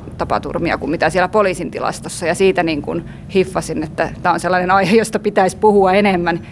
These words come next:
ja joka sitten auttaisi minua siinä mun päätyössäkin, kun tiedettäisiin, ja meitä kaikkia liikenneturvallisuustyötä tekeviä, että tiedettäisiin, ää,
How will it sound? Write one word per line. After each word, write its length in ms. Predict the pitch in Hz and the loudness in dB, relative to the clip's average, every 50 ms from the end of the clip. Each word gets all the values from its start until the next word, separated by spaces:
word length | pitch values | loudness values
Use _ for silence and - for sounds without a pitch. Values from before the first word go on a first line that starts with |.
| - - | -8 0
ja 80 | 196 196 | 0 2
joka 180 | - 214 214 | 2 2 0
sitten 200 | 214 - 269 240 | 0 0 0 2
auttaisi 420 | 247 247 233 214 - 226 214 - 240 | 2 2 2 2 0 -2 -2 0 -2
minua 260 | 220 208 208 202 196 | -2 0 0 0 0
siinä 220 | 190 196 202 196 | 0 0 -2 -2
mun 140 | 196 202 202 | -2 -4 -2
päätyössäkin, 680 | 202 196 170 160 - - 107 151 - - 170 - 170 165 | 0 0 0 0 -2 -4 -8 -8 -6 -8 -10 -10 -8 -10
kun 100 | 175 - | -8 -2
tiedettäisiin, 640 | - 196 180 - - - - - - - - - - - - - - - - - - - | 0 0 0 0 -2 -6 -8 -10 -10 -10 -14 -16 -18 -18 -18 -18 -18 -18 -18 -16 -8 -2
ja 80 | 185 190 | 0 2
meitä 180 | 214 - - | 2 2 2
kaikkia 380 | - 226 190 180 - - 190 165 | 2 0 -2 -2 -2 -2 -2 0
liikenneturvallisuustyötä 1000 | 208 202 - 240 247 247 240 220 214 214 202 196 202 202 - 220 208 190 196 | 0 0 2 2 2 4 4 4 4 4 2 2 0 0 2 2 2 2 2
tekeviä, 640 | 185 - - - 196 185 - 190 180 170 165 180 175 175 | -2 -4 -6 -8 -6 -4 0 0 0 0 0 -2 -4 -4
että 160 | 175 - - | -4 -6 -4
tiedettäisiin, 640 | - 247 214 180 175 165 - - 170 - - - - - - - - - - - - - - - - | 0 0 2 2 0 -6 -8 -12 -12 -12 -12 -16 -18 -18 -18 -18 -18 -18 -18 -18 -16 -16 -14 -8 -2
ää, 300 | 170 160 160 156 160 | 0 0 2 2 0